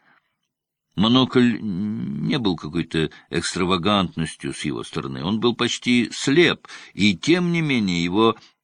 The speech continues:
манерный вид меня раздражал. Спасательное судно "Рафа", которое вас высадило,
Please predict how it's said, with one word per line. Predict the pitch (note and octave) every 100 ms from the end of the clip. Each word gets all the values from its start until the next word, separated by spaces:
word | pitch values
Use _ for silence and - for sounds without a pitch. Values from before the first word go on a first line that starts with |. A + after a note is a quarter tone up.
| _
манерный | A#1+ F2 B2 C3+ A#2 G2+ G#2+ G#2
вид | B2+ E3
меня | G2+ F#2 E2+
раздражал. | A2 A2 E2+ C#2 - C#2+ C2 B1+ - _ _ _ _ _ _ _ _ _ _ _ _ _ - -
Спасательное | - - F#2+ B2 G#2+ - A2+ G#2+
судно | - B2+ G#2 F#2 G2+ G#2 F#2+ -
"Рафа", | G#2 A2 A2+ G2+ - F2+
которое | - F2+ G2 F#2+ F#2+ F2+
вас | G2 F#2+ - -
высадило, | F2 F2+ G2+ - G#2+ A#2+ B2+